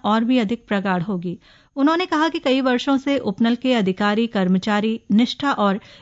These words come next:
ईमानदारी से कार्य करते हुए अपनी जिम्मेदारियों का निर्वहन कर रहे हैं।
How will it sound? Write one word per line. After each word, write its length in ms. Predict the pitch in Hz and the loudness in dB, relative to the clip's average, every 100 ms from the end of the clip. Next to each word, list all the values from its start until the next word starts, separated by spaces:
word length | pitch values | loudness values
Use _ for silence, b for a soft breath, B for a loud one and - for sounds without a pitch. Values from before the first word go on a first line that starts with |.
| - | -4
ईमानदारी 580 | 262 269 285 285 285 294 | 0 2 2 0 -2 -4
से 160 | 302 | -4
कार्य 260 | 285 214 196 | 0 0 0
करते 380 | 196 190 202 233 | 0 -2 0 0
हुए 240 | 233 262 | 0 0
अपनी 320 | 226 214 196 | 0 2 2
जिम्मेदारियों 680 | 185 208 220 240 240 254 262 | 2 2 2 0 0 2 2
का 160 | 269 269 | 0 2
निर्वहन 460 | 202 190 190 214 | 2 2 2 0
कर 200 | 220 196 | 2 0
रहे 240 | 175 180 185 | 0 0 0
हैं। 280 | 202 185 | -2 -8